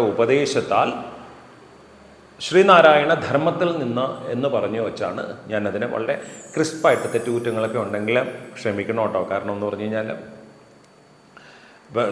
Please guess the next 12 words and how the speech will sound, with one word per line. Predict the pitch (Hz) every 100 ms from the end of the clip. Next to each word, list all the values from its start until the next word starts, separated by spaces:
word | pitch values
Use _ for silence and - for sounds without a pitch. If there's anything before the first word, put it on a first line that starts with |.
| 104
സർവ്വവേദങ്ങളുടെയും | 127 139 165 139 135 147 151 147 143 143 139 131 110
വേദാന്തത്തിൻ്റെയും | 117 120 131 139 143 - 135 127 131 131 117
ഒക്കെ | - 131 -
സാരമാണ് | 95 104 120 117 95 98
ഗുരുവിൻ്റെ | 95 98 107 104 90
ഓരോ | 95 107 104
വാക്കും | 82 78 - 98 98 95 - 82
വചനവും | 85 104 101 98 -
ഒക്കെ. | - - - - - - - -
അപ്പോൾ | 123 147 147
പലപ്പോഴും | 139 135 156 160 135
ഗരുഡപുരാണവും | 131 135 131 123 123 127